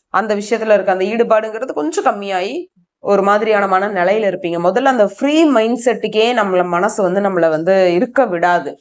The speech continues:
இதுதான் மனதின் தன்மை. அதனால மனசு வந்து கெட்டது இல்ல நல்லது அப்படின்லாம் சொல்ல முடியாது. அது அதோட தன்மை அப்படிதான். இப்ப வந்து நீங்க ஐஸ் கட்டியை தொட்டா ஜில்லுன்னு தான் இருக்கும். இப்ப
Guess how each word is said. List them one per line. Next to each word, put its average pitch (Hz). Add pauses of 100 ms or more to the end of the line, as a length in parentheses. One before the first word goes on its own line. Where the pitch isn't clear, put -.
(260)
இதுதான் 226
மனதின் 190
தன்மை. 165
அதனால 214
மனசு 190
வந்து 196
கெட்டது 185 (540)
இல்ல 202
நல்லது 190
அப்படின்லாம் 180
சொல்ல 180
முடியாது. 165
அது 247
அதோட 202
தன்மை 226
அப்படிதான். 233
இப்ப 202
வந்து 220
நீங்க 233 (340)
ஐஸ் 180
கட்டியை 214
தொட்டா 214
ஜில்லுன்னு 226
தான் 226
இருக்கும். 190
இப்ப 185